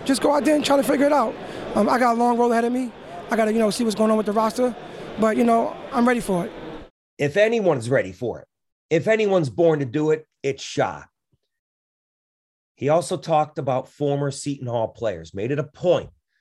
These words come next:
Speaker 2: to mention Jersey City guys like Terry DeHare and Jerry Walker, guys who stayed home like himself and took the Pirates to great heights.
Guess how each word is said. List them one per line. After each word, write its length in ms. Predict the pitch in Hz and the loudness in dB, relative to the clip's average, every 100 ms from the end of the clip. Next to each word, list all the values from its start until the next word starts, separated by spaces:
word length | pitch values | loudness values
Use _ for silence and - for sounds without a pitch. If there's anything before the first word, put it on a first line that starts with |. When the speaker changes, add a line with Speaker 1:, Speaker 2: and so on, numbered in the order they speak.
| _ _ - | _ _ -6
Speaker 2:
to 80 | |
mention 580 | 123 123 110 123 104 90 _ _ _ _ _ - | -2 -2 -2 -4 -4 -6 _ _ _ _ _ -6
Jersey 380 | 113 120 131 | -2 -2 -2
City 300 | 139 151 117 | -4 -4 -4
guys 440 | 107 101 76 - - | -4 -6 -6 -14 -8
like 220 | 90 - _ - | -8 -8 _ -8
Terry 300 | 101 104 117 | -6 -4 -2
DeHare 460 | 120 117 101 76 _ _ _ _ - | -2 2 0 0 _ _ _ _ -6
and 180 | 123 101 | -6 -4
Jerry 340 | 85 120 123 | 0 0 2
Walker, 520 | 127 131 110 - 71 _ _ _ 95 | 2 2 2 -6 -20 _ _ _ -2
guys 440 | 135 123 131 123 | 0 2 0 -2
who 140 | 135 | -6
stayed 520 | 120 - 131 123 117 101 | -6 -4 -2 0 0 -4
home 520 | - 135 107 82 71 _ _ _ _ | -2 0 0 -2 -12 _ _ _ _
like 280 | 113 113 - | -6 -6 -4
himself 680 | 135 120 - 139 78 _ _ _ _ _ _ _ _ _ _ _ _ _ _ _ - | -8 -6 -2 -2 -2 _ _ _ _ _ _ _ _ _ _ _ _ _ _ _ -4
and 280 | 135 120 - | -2 -2 -4
took 340 | 151 139 - | -4 -4 -4
the 80 | 139 | -8
Pirates 720 | - 147 135 110 98 - - _ _ - | -6 -2 0 0 -6 -12 -16 _ _ -8
to 120 | 131 | -8
great 500 | 95 110 131 123 - | -6 -2 -2 -2 -8
heights. 640 | - 107 82 - - - | -6 -6 -6 -14 -16 -16